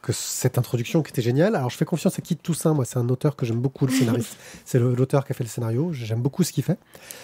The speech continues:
Speaker 1: Donc, euh, mais il va falloir vite qu'on arrive à choper le, le prochain parce que je suis tout aussi intrigué que toi.
Speaker 2: <laughs>
Speaker 1: J'ai envie de savoir.
Speaker 2: Il était sympa. Très sy-, il était sympa, très sympa même.
Speaker 1: Qui ça ?
Speaker 2: Le livre.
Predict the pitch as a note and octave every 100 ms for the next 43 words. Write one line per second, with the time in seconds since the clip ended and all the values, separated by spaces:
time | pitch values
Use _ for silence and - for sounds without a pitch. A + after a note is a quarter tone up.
0 | - - B2 B2 B2 C3+ A#2 A#2 A2+ A2+
1 | A2 G#2+ G#2+ G#2+ A2+ B2 A#2 - A#2+ C#3
2 | B2+ A2+ F3+ - - C3 C3+ B2+ - B2+
3 | C3 A#2+ A2 G#2+ - A#2+ G3 G#3+ - C#3
4 | - F3 - A3+ G3 - G3+ - F#3 G3
5 | D#3+ D3+ C#3+ - _ - - - B3 G3+
6 | - B2+ B2 D3+ - C3 B2+ C#3 - -
7 | G3 G3 G#3 A3 G#3+ C4 - _ _ _
8 | _ - - - A#3+ - B3+ A#3+ A#3+ D4
9 | C#4+ A#3+ C4+ - D4+ D4 C#4+ A#3+ G#3 F3+
10 | F3 - - C3 - A#2+ - _ _ -
11 | - _ _ _ G3 C#4+ G4+ E4+